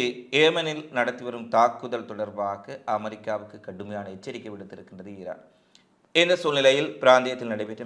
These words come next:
மிக முக்கியமான சில சம்பவங்களை இந்த காணொளியில் விரிவாக பார்க்கலாம். முதலில் அமெரிக்காவின் மிகப்பெரிய ஒரு நெருக்கடிகளில் கனடா அமெரிக்கா இடையிலான எல்லை பிரச்சினை. அது மட்டுமல்ல, கனடாவை தங்களுடைய ஒரு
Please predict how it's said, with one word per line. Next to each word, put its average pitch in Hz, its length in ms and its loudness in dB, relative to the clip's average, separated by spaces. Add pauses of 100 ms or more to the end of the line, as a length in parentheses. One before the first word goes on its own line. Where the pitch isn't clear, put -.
மிக 104 80 -10 (100)
முக்கியமான 120 520 0 (140)
சில 95 260 -10
சம்பவங்களை 101 520 -10 (600)
இந்த 156 200 0 (120)
காணொளியில் 120 500 4 (260)
விரிவாக 104 340 -2 (100)
பார்க்கலாம். - 360 -12 (840)
முதலில் 165 380 8 (200)
அமெரிக்காவின் 143 720 6 (1080)
மிகப்பெரிய 147 760 2 (140)
ஒரு 117 160 -2 (260)
நெருக்கடிகளில் 127 580 -2 (220)
கனடா 131 380 4 (160)
அமெரிக்கா 117 360 -4 (140)
இடையிலான 113 460 -2 (160)
எல்லை 113 260 -6
பிரச்சினை. 107 360 -10 (580)
அது 156 180 10
மட்டுமல்ல, 147 380 0 (120)
கனடாவை 175 480 6 (120)
தங்களுடைய 139 560 0
ஒரு 127 100 -4